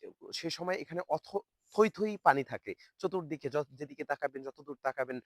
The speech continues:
শুধু পানি আর পানি। এই সময়ে, আ, ধানের চাষ হয়ে এসে-, হয়েছে। বছরে শুধুমাত্র একটি বারেই এখানে ধানের চাষ হয়ে থাকে এবং তার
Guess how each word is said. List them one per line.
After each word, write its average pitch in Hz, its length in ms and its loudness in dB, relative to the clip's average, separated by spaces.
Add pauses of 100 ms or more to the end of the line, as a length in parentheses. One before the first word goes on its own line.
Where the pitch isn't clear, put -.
(160)
শুধু 135 300 -4
পানি 117 280 4
আর 95 80 -2
পানি। 90 260 -4 (220)
এই 151 100 -2
সময়ে, 165 400 0 (280)
আ, 113 200 4
ধানের 170 380 -2
চাষ 160 240 2
হয়ে 113 140 -4
এসে-, - 320 -10
হয়েছে। 131 400 -2 (280)
বছরে 135 360 2
শুধুমাত্র 135 520 -8
একটি 135 280 -10
বারেই 123 300 2
এখানে 113 340 -6 (280)
ধানের 120 320 -4
চাষ 101 180 2 (340)
হয়ে 135 180 4
থাকে 190 340 -2 (300)
এবং 202 320 6
তার 196 100 8